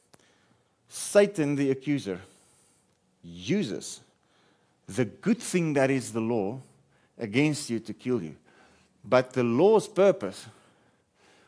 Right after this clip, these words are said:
was there, and the blinding, it was designed in that way so that Satan would use the law against Jesus to, to attempt to kill him.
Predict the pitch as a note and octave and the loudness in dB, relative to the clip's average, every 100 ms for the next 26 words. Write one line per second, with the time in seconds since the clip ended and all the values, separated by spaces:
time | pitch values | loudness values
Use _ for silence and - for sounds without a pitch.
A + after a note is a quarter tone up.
0 | _ - B2 A2+ C3 B2+ B2 G#2 F2+ B2 | _ -2 0 4 4 4 2 -2 2 4
1 | D3+ F#3+ F3+ C#3 A#2+ A#2+ G#2+ A#2 G2+ G2+ | 4 4 2 0 -2 -6 -4 -6 -4 0
2 | C3 F3+ F#3+ D#3 B2+ G#2+ G2+ A2 F2+ F2 | 2 2 0 0 0 0 0 0 0 -4
3 | - - - - D#3 D3+ D3 - - F3 | -14 -20 -8 0 2 2 -2 -4 2 2
4 | - D3+ B2+ A2+ A2+ A#2+ A2 G#2 A2 A2 | 2 -2 -2 -2 -2 -4 -4 -4 0 4
5 | A#2+ F#2+ G#2 - _ _ _ _ _ - | 2 2 -6 -20 _ _ _ _ _ -4
6 | C3 G#2+ C3 B2 G#2+ F#2 C#3 E3 F#2+ F2 | -2 0 0 0 -6 -4 -2 -2 -2 -8
7 | - - _ - - - - A#2 A2 G2+ | -10 -18 _ -18 -18 -14 -12 -6 -4 -4
8 | G#2 - G#2 F#2+ A2 F2 | -8 -8 -6 -4 -4 -6